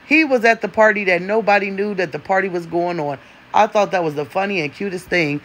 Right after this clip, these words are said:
that I had seen in a long time. Also, when I watched that video of Philip, did anybody realize that he said, "Man, she's always late. She is always late." That's what she, that's what he said. We know she was talking about Jasmine. Had to be talking about Jasmine because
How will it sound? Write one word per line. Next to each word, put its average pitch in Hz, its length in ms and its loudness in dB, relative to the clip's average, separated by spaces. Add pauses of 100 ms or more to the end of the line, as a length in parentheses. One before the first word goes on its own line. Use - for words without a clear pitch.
(260)
that 180 120 6
I 180 100 2
had 160 180 0
seen 165 260 0
in 156 80 2
a 151 100 2
long 151 280 2
time. 131 340 -4 (440)
Also, 214 680 6
when 175 160 0
I 170 80 6
watched 165 280 4
that 160 140 2
video 156 320 2
of 143 140 -2
Philip, 127 360 0 (360)
did 185 120 6
anybody 202 580 4
realize 180 500 2
that 175 100 0
he 180 120 -2
said, 156 360 0 (320)
"Man, 269 280 4
she's 277 260 -2
always 208 560 4
late. 170 400 -2 (720)
She - 320 2
is 208 260 2
always 196 500 2
late." 165 320 -2 (140)
That's 240 240 2
what 262 100 -4
she, 262 160 -2
that's 240 300 2
what 247 80 -4
he 233 100 -2
said. 214 260 2
We 233 80 -2
know 240 220 2
she - 160 -6
was 180 100 -6
talking 185 200 -2
about 147 160 -2
Jasmine. 151 600 0 (640)
Had 285 240 4
to 302 60 -10
be 233 100 -8
talking 214 200 2
about 180 200 2
Jasmine 190 420 0
because 170 500 -2